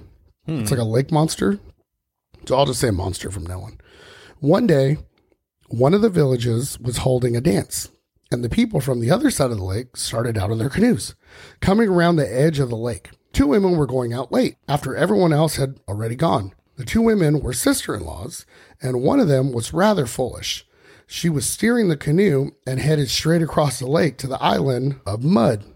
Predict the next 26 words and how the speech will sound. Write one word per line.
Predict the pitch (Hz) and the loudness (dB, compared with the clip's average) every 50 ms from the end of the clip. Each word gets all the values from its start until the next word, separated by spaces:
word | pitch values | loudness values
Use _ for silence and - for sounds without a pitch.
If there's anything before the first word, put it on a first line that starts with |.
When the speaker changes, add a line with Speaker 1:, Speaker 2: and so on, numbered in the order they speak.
| _ - | _ -10
Speaker 2:
because | 120 107 117 117 104 | -6 -4 -4 -4 -4
she | - - 135 | -6 -6 -8
was | 123 | -8
trying | - - 131 117 117 | -6 -6 -6 -4 -4
to | 113 113 117 117 - _ _ _ | -4 -4 -6 -8 -12 _ _ _
get | - 90 95 - | -12 -12 -8 -6
there | 123 120 123 131 | -6 -6 -6 -6
quickly. | - - - 208 208 - 120 98 90 - _ - | -6 0 0 0 0 0 -8 -10 -10 -12 _ -8
The | 117 120 - _ - | -8 -8 -8 _ 0
other | 160 - 294 254 165 151 135 | 0 2 4 4 2 2 2
warned | 123 131 147 156 147 | 2 2 4 4 4
her | 139 123 | 2 2
not | 123 135 170 170 - | 4 2 2 2 0
to | - 151 | 0 2
do | 214 247 | 4 4
it, | 175 104 - _ _ _ | 4 0 -2 _ _ _
but | 135 143 147 | 0 2 2
it | 151 143 135 | 2 2 2
didn't | 160 185 175 143 | 2 0 2 2
do | 151 156 151 | 2 2 2
any | 147 139 127 | 2 0 0
good | 123 156 220 233 139 127 131 139 - - - | 0 2 2 2 2 0 -2 -6 -10 -10 -12
because | 131 131 - 131 117 113 117 - - - | -10 -6 -4 -2 -2 -4 -6 -8 -8 -8
she | - - 101 | -8 -8 -6
was | 95 95 - | -6 -4 -4
stubborn. | - - 165 185 160 - - 101 - | -2 0 0 0 0 -2 -6 -8 -16